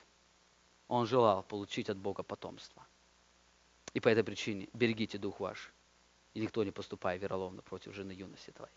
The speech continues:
Он желал получить потомство Бога.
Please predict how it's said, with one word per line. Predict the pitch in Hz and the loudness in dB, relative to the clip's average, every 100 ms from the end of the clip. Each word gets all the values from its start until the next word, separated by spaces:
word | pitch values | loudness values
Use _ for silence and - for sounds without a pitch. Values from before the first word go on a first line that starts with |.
| _ _ _ _ _ _ _ _ - - _ _ _ _ _ _ _ _ _ _ _ _ _ - | _ _ _ _ _ _ _ _ -20 -20 _ _ _ _ _ _ _ _ _ _ _ _ _ -2
Он | 120 | 4
желал | 123 139 127 | 12 12 12
получить | 113 113 - 131 | 10 2 2 2
потомство | 113 - 127 113 - 104 | 0 4 4 4 2 2
Бога. | 104 143 123 113 107 | 8 8 12 10 10